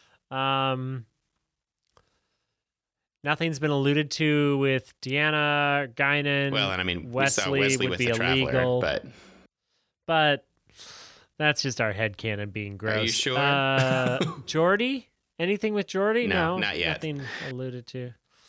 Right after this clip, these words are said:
Speaker 1: All right, so our, our crew banging tally stands at, uh,
Speaker 2: Yep.
Speaker 1: four. Four characters confirmed have sex <laughs> in Star Trek so far.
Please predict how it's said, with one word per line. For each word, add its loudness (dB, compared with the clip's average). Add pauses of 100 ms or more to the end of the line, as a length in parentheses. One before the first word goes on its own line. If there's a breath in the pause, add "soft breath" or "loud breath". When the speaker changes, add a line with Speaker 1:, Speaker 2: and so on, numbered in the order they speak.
(680 loud breath)
Speaker 1:
All -2
right, 2
so 2
our, 4
our 2
crew 2
banging 0
tally -2
stands -4
at, -6
uh, -2
Speaker 2:
Yep. 2
Speaker 1:
four. -4 (1700)
Four 2
characters 0
confirmed -2
have -2
sex -6
<laughs> -8
in -4
Star -4
Trek -10
so -8
far. -14